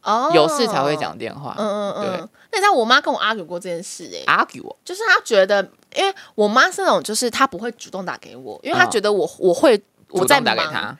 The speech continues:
Speaker 2: 哦。
Speaker 1: 她会觉得我在忙，然后不要打扰我。可是她觉得只要我有空，应该就要主动打电话给她。
Speaker 2: 哦。
Speaker 1: 然后曾经有讲过说，因为像我爸那时候还在的时候，我，我爸就是会，会想我啊什么的。我那时候每天都打电话回家，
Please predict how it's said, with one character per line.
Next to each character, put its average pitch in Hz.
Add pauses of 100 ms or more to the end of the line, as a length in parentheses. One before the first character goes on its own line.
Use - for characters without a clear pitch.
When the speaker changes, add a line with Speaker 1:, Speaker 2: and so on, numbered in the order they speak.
(120)
Speaker 2:
哦。 147
Speaker 1:
她 392
会 415
觉 415
得 247
我 202
在 240
忙， 175
然 180
后 -
不 -
要 208
打 170
扰 160
我。 160
可 -
是 262
她 330
觉 220
得 185
只 190
要 220
我 220
有 170
空， 190
应 214
该 220
就 220
要 202
主 -
动 170
打 147
电 160
话 175
给 98
她。 -
Speaker 2:
哦。 135
Speaker 1:
然 233
后 294
曾 247
经 262
有 240
讲 170
过 220
说， 214 (440)
因 311
为 330
像 339
我 202
爸 208
那 226
时 220
候 214
还 156
在 185
的 156
时 -
候， 156
我， 165 (120)
我 -
爸 233
就 226
是 240
会， 208 (240)
会 -
想 170
我 214
啊 147
什 -
么 131
的。 123 (240)
我 262
那 403
时 -
候 285
每 247
天 214
都 233
打 175
电 175
话 170
回 180
家， 95